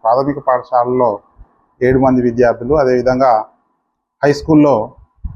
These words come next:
పదమూడు మంది విద్యార్థులు మరి ఎన్రోల్ అయినట్టుగా హెడ్ మాస్టర్ గారు చెప్పారు. అయినప్పటికీ ఆ పద్దెనిమిది మంది విద్యార్థులు కూడా ప్రతిరోజు వస్తున్నటువంటి సందర్భం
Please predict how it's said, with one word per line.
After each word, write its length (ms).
పదమూడు 320
మంది 240
విద్యార్థులు 520
మరి 180
ఎన్రోల్ 240
అయినట్టుగా 640
హెడ్ 160
మాస్టర్ 240
గారు 260
చెప్పారు. 340
అయినప్పటికీ 640
ఆ 40
పద్దెనిమిది 840
మంది 240
విద్యార్థులు 460
కూడా 220
ప్రతిరోజు 440
వస్తున్నటువంటి 760
సందర్భం 520